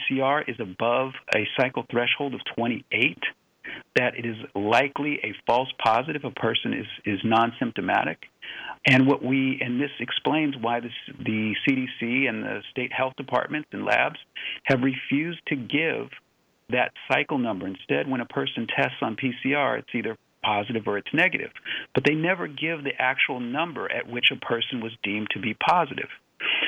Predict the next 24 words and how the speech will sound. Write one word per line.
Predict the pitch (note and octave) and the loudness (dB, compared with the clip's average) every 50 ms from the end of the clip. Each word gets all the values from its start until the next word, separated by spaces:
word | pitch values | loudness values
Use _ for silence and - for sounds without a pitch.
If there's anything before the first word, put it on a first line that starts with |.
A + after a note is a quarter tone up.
| - - - - | -4 -4 -2 -2
If | - C3 E3 | 0 0 0
a | D3 | -4
person | - - - G3 A3 - - - F#3+ F#3 E3+ - _ _ | -4 -2 -2 -2 -2 -2 -4 -4 -4 -6 -6 -8 _ _
was | C#3 C#3+ C#3 C3 | -2 -2 -2 -4
below | - C3+ A#2 A#2 B2 C#3+ E3 - - - | -8 -8 -6 -4 -4 -6 -4 -4 -4 -4
twenty-eight | - D#3 D3 C#3 C3 C3 B2+ B2 - - | -4 -2 -4 -4 -2 -2 -2 -2 -2 -4
and | - A#2 A#2 - | -8 -10 -10 -4
symptomatic, | - D3 C3+ - B2+ A2+ A#2 A#2+ C3 C#3 D3+ D3 - _ _ _ _ _ | -4 -4 -2 -2 -4 0 2 2 4 2 2 -2 -6 _ _ _ _ _
it's | D#3 D#3 - - F3 | -6 -4 -4 -4 -6
a | D#3+ - - - | -6 -6 -2 0
safe | D3+ C#3+ D3 C#3+ - | 2 2 2 -2 -4
assumption | - - - - B2+ A2+ A2+ G#2+ - - A2+ A2+ A2 | -10 -10 -4 -4 -2 -2 2 2 0 0 0 -4 -4
that, | A2 - - | -6 -6 -4
yes, | G#2 G#2+ G#2 G2+ G2 - - | -2 0 0 0 -2 -6 -6
they | - G2+ G2+ | -2 -2 -2
were | G#2 G2 G2 G2 G#2+ G#2 G#2 G2+ G2 _ _ _ _ _ _ _ _ _ _ _ - | -2 -2 -2 -2 0 0 -2 -2 -4 _ _ _ _ _ _ _ _ _ _ _ 0
indeed | B2 A#2+ G#2+ - B2 A#2 A2+ A2 G#2+ G2 - - - | 0 0 2 2 0 2 2 0 -2 -4 -6 -8 -6
infected | B2+ A#2+ - - A2 G#2 - - G#2 F2 | -6 -4 2 2 0 0 0 -6 -4 -2
by | - F2+ G2+ - - - - | -2 -2 0 -2 -6 0 0
covid. | F#3 F#3 D#3+ A#2+ - - | 0 0 0 -4 -6 -6
However, | - - - A#2+ B2+ D3 F3+ G3 D#3 - - - - _ _ _ _ - - - - _ _ _ | -2 0 2 2 4 4 4 2 2 -2 -10 -10 -14 _ _ _ _ -12 -12 -12 -16 _ _ _
what | - E3+ F#3+ | 4 4 4
about | F3 D#3+ D#3+ D#3+ D#3 D3+ - - _ - | 2 2 0 0 0 -2 -4 -8 _ -6
the | A2+ B2 C3 C3 B2 B2 | -2 0 0 2 0 -2